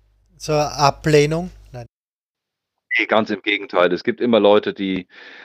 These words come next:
Speaker 2: ähm, entweder jemanden kennen aus Deutschland oder ein paar Brocken auf Deutsch dann auch können und die dann halt immer mal versuchen, so: „Ach ja, ihr seid die Nemskis, ihr seid die Deutschen“, und dann hauen die so ein paar Worte dann raus und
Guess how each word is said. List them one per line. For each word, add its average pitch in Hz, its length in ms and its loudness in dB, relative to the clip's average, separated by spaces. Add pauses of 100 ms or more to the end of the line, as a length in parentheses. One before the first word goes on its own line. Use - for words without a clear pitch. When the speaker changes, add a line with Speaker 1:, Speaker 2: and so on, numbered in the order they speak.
(200)
Speaker 2:
ähm, 87 380 -2
entweder 107 420 2
jemanden 95 420 0
kennen 143 300 -2
aus 123 220 0
Deutschland 123 560 0
oder 95 400 2
ein 92 140 -8
paar 127 280 0
Brocken 110 360 0
auf 85 220 -2
Deutsch 107 320 2
dann 87 120 -8
auch 80 200 -4
können 151 440 -2 (640)
und 98 400 -8
die 113 220 -8
dann 113 120 2
halt 113 120 2
immer 135 180 2
mal 104 140 4
versuchen, 156 420 2
so: 135 260 -2
„Ach 127 80 -10
ja, 131 200 4
ihr 113 120 -2
seid 113 160 0
die 117 80 -2
Nemskis, 139 440 -4
ihr 117 100 -6
seid 110 180 2
die 110 80 -4
Deutschen“, 123 480 2
und 101 420 -4
dann 95 120 -4
hauen 113 140 2
die 123 60 -4
so 110 100 -4
ein 95 100 -6
paar 104 180 0
Worte 110 280 2
dann 90 180 0
raus 107 380 2
und 98 260 -8